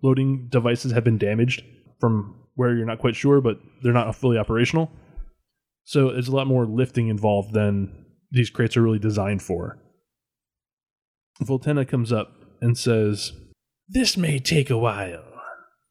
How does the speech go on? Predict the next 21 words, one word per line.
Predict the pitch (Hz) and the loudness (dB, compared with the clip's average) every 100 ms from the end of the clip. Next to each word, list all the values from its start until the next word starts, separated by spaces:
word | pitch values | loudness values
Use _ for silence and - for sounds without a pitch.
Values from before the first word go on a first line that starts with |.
| _ _ _ | _ _ _
Why | 113 180 | -10 -2
don't | 185 180 139 | 2 2 0
we | 143 139 127 117 113 - - _ _ | 0 2 2 -2 -6 -16 -20 _ _
head | - 160 151 | -4 0 2
out | 131 - | 0 -2
for | 131 | -2
the | 110 | 0
Black | 117 113 - | -2 -2 -2
Star, | - 123 98 82 78 - - _ _ | -2 0 0 -4 -12 -16 -18 _ _
salvage | - - 131 127 123 | -8 -2 2 2 2
what | 113 | -2
we | 113 | -6
can, | - 120 120 147 165 - - _ _ _ _ _ _ _ _ _ _ - | -2 0 2 0 -2 -8 -20 _ _ _ _ _ _ _ _ _ _ -2
and | |
then | 139 139 | 0 0
come | 151 147 | 0 0
back | 143 127 | 0 0
while | 123 | 0
they're | 117 | 0
finishing | - 123 113 117 113 | 0 0 0 0 0
up?" | 101 | -2